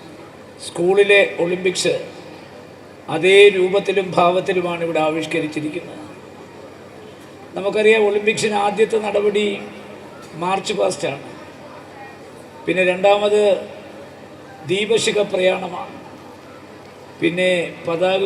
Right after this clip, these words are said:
ഉയർത്തലാണ്. ഒളിമ്പിക്സിൻ്റെ എന്തെല്ലാം നടപടികളുണ്ടോ, ആ നടപടിക്രമങ്ങൾ അതേപടി പാലിച്ചുകൊണ്ട് കുഞ്ഞുങ്ങളെ അന്താരാഷ്ട്ര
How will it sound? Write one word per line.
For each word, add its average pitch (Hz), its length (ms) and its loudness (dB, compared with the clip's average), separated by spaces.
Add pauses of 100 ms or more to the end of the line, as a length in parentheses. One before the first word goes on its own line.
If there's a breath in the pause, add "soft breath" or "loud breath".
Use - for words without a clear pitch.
ഉയർത്തലാണ്. 165 540 0 (1300)
ഒളിമ്പിക്സിൻ്റെ 196 680 2
എന്തെല്ലാം 202 420 2 (100)
നടപടികളുണ്ടോ, 196 760 2 (1400)
ആ - 20 2 (180)
നടപടിക്രമങ്ങൾ 208 760 2 (100)
അതേപടി 220 560 6
പാലിച്ചുകൊണ്ട് 190 640 4 (1300)
കുഞ്ഞുങ്ങളെ 190 520 0 (1400)
അന്താരാഷ്ട്ര 208 640 4